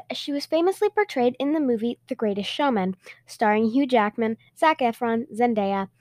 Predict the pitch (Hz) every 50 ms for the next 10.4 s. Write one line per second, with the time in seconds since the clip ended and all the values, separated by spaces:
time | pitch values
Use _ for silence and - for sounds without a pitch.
0 | _ _ _ _ _ _ - 247 233 - 208 196 196 190 190 185 - - 214 196
1 | 180 180 165 175 175 175 - 180 - - _ _ _ _ _ _ _ _ _ _
2 | _ _ _ _ _ _ _ _ _ _ _ _ _ _ _ _ _ _ _ _
3 | _ - - 311 277 294 294 - - 233 233 233 220 226 269 320 349 381 392 403
4 | 392 - 277 269 254 - 254 240 226 208 202 - 208 208 - - 254 240 226 -
5 | - 285 294 - 370 - _ - 247 226 233 233 - - - _ - 240 233 -
6 | - 202 196 190 - - 240 240 - - - _ _ _ _ _ _ - - -
7 | _ _ - 226 226 196 202 214 208 208 - - - 196 180 175 - - - -
8 | - - 87 165 - - 330 - _ _ _ _ _ _ _ _ _ _ _ _
9 | _ _ _ _ _ _ _ - - _ _ - 359 359 427 415 403 453 440 -
10 | - 269 233 220 226 254 - -